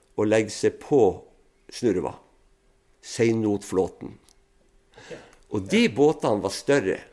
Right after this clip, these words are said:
Speaker 1: De var lengre, mer motorkraft. Og når det var Auslofotfiske,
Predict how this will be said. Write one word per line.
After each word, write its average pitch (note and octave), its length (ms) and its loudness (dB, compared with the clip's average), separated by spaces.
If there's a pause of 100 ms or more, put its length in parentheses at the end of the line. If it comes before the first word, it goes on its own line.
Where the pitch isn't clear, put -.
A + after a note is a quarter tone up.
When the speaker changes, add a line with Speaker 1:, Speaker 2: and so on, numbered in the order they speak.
(640)
Speaker 1:
De F#2 120 -6
var F#2 120 -6
lengre, E3+ 500 2 (540)
mer A2 280 2
motorkraft. D3 840 -2 (580)
Og B2 120 -2
når D#3+ 220 4
det F3 100 2
var - 220 -2
Auslofotfiske, G#3+ 880 -4